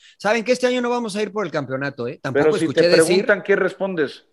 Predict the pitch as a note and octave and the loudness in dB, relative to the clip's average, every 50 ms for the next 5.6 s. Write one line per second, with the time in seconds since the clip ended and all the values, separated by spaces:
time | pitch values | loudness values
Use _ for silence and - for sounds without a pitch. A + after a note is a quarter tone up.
0 | _ _ _ _ _ _ - F#3 G#3+ A#3 A#3 A#3 - A3 A3 A3+ A3+ F#3 E3 E3+ | _ _ _ _ _ _ 2 4 6 6 4 4 2 0 0 0 -2 -2 2 2
1 | D#3 D3+ - F3 F3+ D#3+ D3 B2+ - - - - _ _ _ - C3+ D#3 E3+ F#3 | 2 2 2 0 2 4 4 4 2 0 -8 -20 _ _ _ -4 0 2 4 4
2 | G3+ G#3+ G#3 G#3 G#3 F#3 E3+ - E3 F3+ F3 E3 D3+ B2+ - - - _ _ _ | 4 4 2 0 -4 -4 -6 -4 -4 -4 -2 0 0 0 -2 -4 -12 _ _ _
3 | _ - C3+ D3+ D3 F3 F#3+ F#3+ - A3 F#3+ F3 E3+ D#3 D3 D3 C3+ - D#3+ F3 | _ -2 0 2 2 2 2 2 2 0 4 6 6 6 6 4 2 2 2 4
4 | F3 F3+ E3+ D3+ C3+ - - C#3+ C3 - E3 E3 D#3+ F#3 E3 D#3+ D#3 D3+ D#3 D#3+ | 4 4 2 0 -2 -4 -6 -10 -6 -6 -6 -6 -8 -8 -6 -4 -4 -4 -4 -6
5 | - - E3 D#3 D3+ - E3 D#3+ D#3 D3 E2 | -4 -4 -4 -4 -2 -2 -2 -2 -2 -4 -6